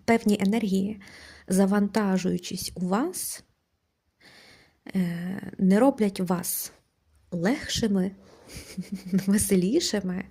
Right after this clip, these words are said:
переважно, правда? Це є певна кількість енергії,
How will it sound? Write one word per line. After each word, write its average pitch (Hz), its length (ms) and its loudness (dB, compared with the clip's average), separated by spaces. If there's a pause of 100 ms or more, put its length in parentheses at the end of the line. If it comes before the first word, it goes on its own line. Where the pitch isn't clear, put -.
(140)
переважно, 226 640 0
правда? 190 340 -2 (920)
Це 240 140 4
є 233 80 2
певна 269 300 2
кількість 233 560 -4
енергії, 190 800 2